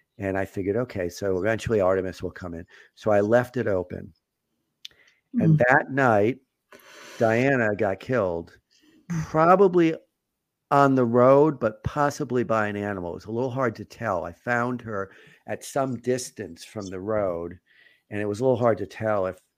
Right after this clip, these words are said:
Speaker 1: she had actually been hurt on the road or some animal had grabbed her. But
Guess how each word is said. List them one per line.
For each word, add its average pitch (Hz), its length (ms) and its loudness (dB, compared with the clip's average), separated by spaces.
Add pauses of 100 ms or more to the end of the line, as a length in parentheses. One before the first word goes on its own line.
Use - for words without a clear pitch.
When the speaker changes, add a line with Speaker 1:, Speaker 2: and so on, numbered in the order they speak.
(120)
Speaker 1:
she - 200 -12
had 104 100 -4
actually 101 320 -4
been 90 160 -12
hurt 107 300 -6
on 98 140 -6
the 95 80 -12
road 101 340 -4
or 90 140 -6
some 95 240 -8
animal 92 360 -6
had 85 140 -14
grabbed 95 420 -2
her. - 220 -14 (760)
But 113 480 4